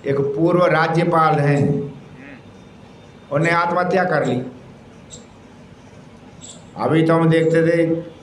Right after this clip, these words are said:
इस महीने में हमारे पास लगभग पाँच छः सूचनाएं ऐसी हैं कि बीस वर्ष से लेकर के, ब-, पन्द्रह वर्ष से लेकर के बीस वर्ष के बच्चों ने फांसी लगा ली। चलो, ये तो अबोध है, लगा ली है।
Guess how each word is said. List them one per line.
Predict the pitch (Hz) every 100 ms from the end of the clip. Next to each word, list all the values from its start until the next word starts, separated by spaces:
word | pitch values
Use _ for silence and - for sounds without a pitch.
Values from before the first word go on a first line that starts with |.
| 160
इस | -
महीने | - 151 143 151
में | 160
हमारे | 160 127 139 156
पास | 160 156 156 151
लगभग | 131 135 151 160 - - - - - - - - - -
पाँच | 135 156 156 -
छः | 170 165
सूचनाएं | 165 160 160 156
ऐसी | 143 139 131 143
हैं | 165 170
कि | 180
बीस | 117 143 170 170
वर्ष | 160 156 156
से | 151 139
लेकर | 147 147 147 135
के, | 139
ब-, | 135 139 - -
पन्द्रह | 151 160 170
वर्ष | 165 156
से | 151
लेकर | 151 151 147 -
के | 139 160 165 - - - - - - 101
बीस | 156 190 180
वर्ष | 165 170 165 156
के | 180
बच्चों | 165 151 151 170
ने | 160
फांसी | 160 143 139
लगा | 139 110
ली। | 98 95 - - - - - - - - - - - - - - - - - - 240 - - - - - - - - -
चलो, | - 143 156
ये | 156
तो | 165
अबोध | 165 151 151 165 165
है, | 165
लगा | 151 147 151
ली | 151 151
है। | 147 147 147